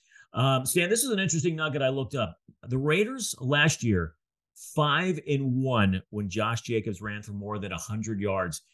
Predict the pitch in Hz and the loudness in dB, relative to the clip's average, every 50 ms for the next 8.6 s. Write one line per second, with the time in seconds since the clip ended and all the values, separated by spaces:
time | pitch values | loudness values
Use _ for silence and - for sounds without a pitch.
0 | _ _ _ - 123 139 156 156 - - 147 139 127 - 135 123 123 117 127 123 | _ _ _ 2 4 6 6 6 4 2 0 -2 0 0 0 0 0 0 -2 -4
1 | 127 123 110 - - - 175 202 208 - - 180 175 180 - 139 120 - - 135 | -4 -6 -8 -8 -4 -2 0 0 0 0 0 -2 -2 0 0 -2 -2 -2 -2 -2
2 | 147 143 127 113 98 117 113 98 - - 123 120 123 113 107 101 98 101 101 101 | 0 0 0 0 -2 -4 -6 -6 -6 -4 -4 -4 -4 -4 -4 -4 -4 -4 -4 -6
3 | 101 - - 120 120 110 - 123 120 117 117 104 - - _ _ _ _ _ _ | -6 -6 -6 -6 -6 -4 0 2 4 4 4 2 0 -4 _ _ _ _ _ _
4 | _ - 135 135 160 175 180 175 156 160 160 151 127 139 139 135 139 139 110 135 | _ 0 2 4 6 6 6 6 4 4 4 4 4 2 2 2 0 -4 -4 -6
5 | 127 107 113 123 117 131 127 120 - - 139 123 120 120 127 120 131 113 131 127 | -6 -8 -8 -10 -10 -8 -6 -4 -2 -2 0 0 0 0 0 0 0 -2 -2 -2
6 | 127 120 - 110 117 120 120 110 107 120 117 110 120 107 113 120 120 123 110 123 | -4 -4 -6 -6 -6 -6 -6 -6 -8 -6 -4 -2 -2 -2 -2 -2 -4 -4 -4 -4
7 | 123 - 113 - - 113 113 113 117 120 - 120 110 110 95 104 107 110 113 - | -6 -6 -8 -8 -6 -6 -4 -4 -6 -6 -6 -6 -6 -6 -6 -4 -4 -4 -4 -6
8 | 123 113 107 117 113 117 110 92 113 127 139 | -8 -8 -6 -6 -6 -6 -4 -4 -2 -2 -4